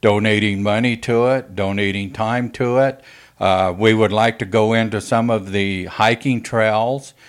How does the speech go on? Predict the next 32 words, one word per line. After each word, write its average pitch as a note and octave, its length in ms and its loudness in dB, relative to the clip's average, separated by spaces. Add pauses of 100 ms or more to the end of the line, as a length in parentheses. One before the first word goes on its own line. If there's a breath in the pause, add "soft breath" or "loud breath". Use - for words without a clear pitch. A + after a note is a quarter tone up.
(280 loud breath)
in G2+ 160 2
the F#2+ 100 -2
spring A2+ 380 0
of G#2 100 -2
the G2+ 60 -4
year G#2+ 320 2
with G#2+ 260 -6
volunteers G#2+ 1000 -2 (120)
and F#2 440 -4
clear A#2 300 2
the G#2 140 -2
trails. A2 720 0 (460 loud breath)
Uh, F#2 280 0
lots G#2+ 320 0
of B2+ 100 -2
times, B2+ 400 2
because G#2 480 0
of G2+ 100 -6
the G2 80 -4
winters A#2 480 2
that G2 160 -4
we G2+ 140 -6
have G2+ 340 -2
here, G#2 420 -2 (320 loud breath)
the E2 80 -2
hiking B2 480 2
trails A2 540 2
for, G2+ 560 2 (320 loud breath)
say, A#2+ 360 6
an G#2+ 240 2
elderly A2 600 4
person, G#2 800 -4